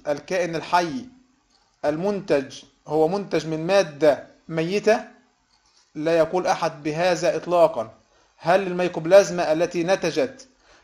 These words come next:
من خارج نوع الميكوبلازما هي نفس الميكوبلازما،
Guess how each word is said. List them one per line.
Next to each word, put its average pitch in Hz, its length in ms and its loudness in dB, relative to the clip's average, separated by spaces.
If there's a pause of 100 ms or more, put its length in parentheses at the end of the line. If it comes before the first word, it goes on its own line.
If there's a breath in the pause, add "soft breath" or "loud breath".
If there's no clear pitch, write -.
من 170 200 -4
خارج 175 680 6 (640)
نوع 175 280 0
الميكوبلازما 202 920 0
هي 226 220 -2
نفس 247 280 -2
الميكوبلازما، 214 840 0